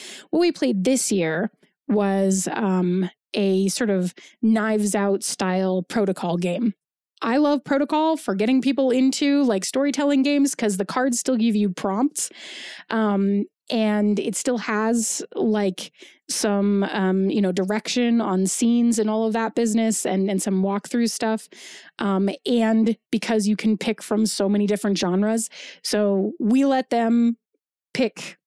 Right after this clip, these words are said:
which thing sounded the most interesting to them. It ended up with, like, a Knives Out style mystery. It was super cool. It was great. I have wonderful stories from it. I still get jazzed talking about it. It was so awesome. Um,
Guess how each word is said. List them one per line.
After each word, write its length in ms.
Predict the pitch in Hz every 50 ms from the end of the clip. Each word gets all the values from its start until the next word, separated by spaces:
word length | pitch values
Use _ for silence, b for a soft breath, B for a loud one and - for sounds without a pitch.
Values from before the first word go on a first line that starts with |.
| _ _ _
which 340 | 233 220 254 - - - -
thing 260 | - 254 240 233 233
sounded 300 | 190 226 208 208 208 202
the 60 | 202
most 200 | 196 185 180 -
interesting 400 | 277 302 330 330 - - 320 302
to 80 | 285 320
them. 300 | 294 294 302 294 294 - - _
It 100 | - - - _ _ -
ended 220 | - 233 226 226
up 80 | 220 -
with, 100 | 220 220
like, 140 | 214 185
a 40 | 220
Knives 300 | 202 196 196 208 202 190
Out 180 | 208 196 196 -
style 240 | - - 196 180 185
mystery. 460 | 208 277 269 - - 294 294 285 -
It 40 | -
was 120 | 214 185
super 280 | - - 233 220 - 240
cool. 280 | - 330 349 349 349 -
It 60 | -
was 100 | 196 190
great. 320 | - 285 330 339 302 - B B B B B B B
I 40 |
have 100 | 180 180
wonderful 380 | 196 208 277 349 381 262 294 269
stories 360 | - - 294 269 269 269 240
from 220 | - 277 254 247 247
it. 60 | -
I 100 | - 208
still 180 | - - 330
get 160 | 285 311 262 -
jazzed 360 | - 220 220 220 220 208 -
talking 340 | - 202 202 190 226 214 208
about 240 | 202 196 190 190
it. 80 | 202 196
It 100 | 196 190
was 160 | 196 185 180
so 220 | - 247 247 262 214
awesome. 500 | 180 175 175 175 - 185 170 175 175 165 B B B B B B B B B B B B
Um, 600 | - 220 202 190 185 185 190 190 190 190 185 190